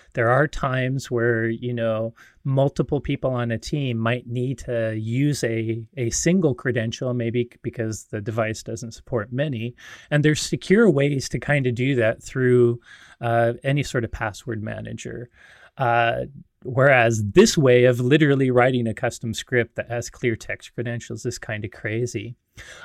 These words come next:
I do wonder, now, this is kind of inside baseball, but the reason this scares me is even if you're a company with good practices,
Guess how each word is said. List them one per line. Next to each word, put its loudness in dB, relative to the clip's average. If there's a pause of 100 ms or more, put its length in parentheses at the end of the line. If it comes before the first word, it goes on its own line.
I 6
do 6
wonder, 4
now, 2
this 4
is 0
kind 0
of -2
inside -2
baseball, -2
but -6
the -2
reason 0
this -2
scares -2
me -4 (360)
is -2
even 4
if -2
you're 6
a -2
company -4
with 0 (300)
good -2
practices, -4